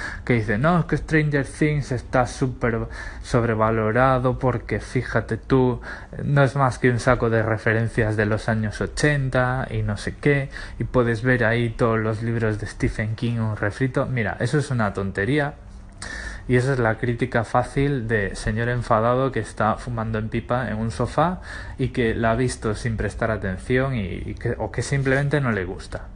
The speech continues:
¿vale? Desde mi punto de vista, si tú haces una serie de terror en los años ochenta,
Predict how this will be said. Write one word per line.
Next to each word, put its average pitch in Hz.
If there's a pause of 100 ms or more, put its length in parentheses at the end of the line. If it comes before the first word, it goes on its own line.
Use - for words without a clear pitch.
¿vale? 101 (1080)
Desde 139
mi 139
punto 156
de 135
vista, 98 (200)
si -
tú 143
haces 156
una 147
serie 127 (160)
de 127
terror 120
en 107
los 107
años 123
ochenta, 110